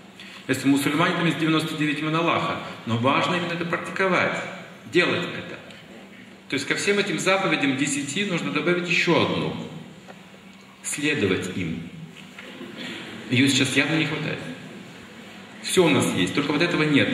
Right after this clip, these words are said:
Люди не следуют своей религии, своей традиции. Называют себя христианами, кем угодно, но не следуют. Даже многие священники не могут следовать. Что же нас-то говорить?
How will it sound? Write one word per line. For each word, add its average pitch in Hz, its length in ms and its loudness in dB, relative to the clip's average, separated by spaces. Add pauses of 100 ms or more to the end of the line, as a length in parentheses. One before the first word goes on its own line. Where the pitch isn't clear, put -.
(260)
Люди 147 180 4
не 143 200 6
следуют 156 580 2
своей 107 300 0
религии, 92 320 -2
своей 92 220 -2
традиции. 82 480 -8
Называют 117 420 2
себя 147 140 2
христианами, 160 600 0
кем 147 200 0
угодно, 101 360 0 (480)
но 90 100 -6
не 139 120 2
следуют. 156 540 -2 (480)
Даже 143 260 2
многие 196 240 0
священники 196 560 0
не 170 80 -2
могут 139 300 -2
следовать. 82 360 -4
Что 123 200 -2
же 127 100 -6
нас-то 143 320 -4
говорить? 87 260 -8